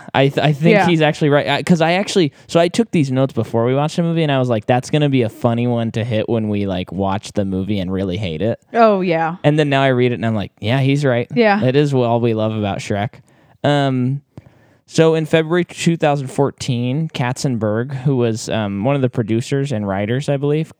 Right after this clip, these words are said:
Speaker 1: claims that a new entry will likely happen. And then in June fifth, two, so this is all post. Th-, this I'm talking about Shrek Five.
Speaker 2: Yeah.
Speaker 1: Like a possible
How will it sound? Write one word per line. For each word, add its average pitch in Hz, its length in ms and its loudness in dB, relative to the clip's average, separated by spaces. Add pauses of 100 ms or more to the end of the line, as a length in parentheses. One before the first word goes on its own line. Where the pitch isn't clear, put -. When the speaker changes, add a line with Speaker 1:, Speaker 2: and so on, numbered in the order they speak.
(140)
Speaker 1:
claims 123 320 -2
that 120 160 0
a 110 60 -2
new 127 240 0
entry 120 500 0
will 101 180 -2
likely 110 380 -4
happen. 98 520 -8 (680)
And 123 220 0
then 127 180 0
in 113 140 -2
June 127 320 -2
fifth, - 500 -4 (120)
two, 143 180 0 (220)
so - 200 2
this 151 220 0
is 151 160 0
all 120 540 2 (520)
post. 131 380 0
Th-, 131 180 -2
this 147 300 -2
I'm 120 140 -2
talking 127 380 -2
about 101 360 -2 (140)
Shrek - 380 -2
Five. - 680 -6 (100)
Speaker 2:
Yeah. 185 240 0 (340)
Speaker 1:
Like 127 120 2
a 113 100 2
possible 110 640 -2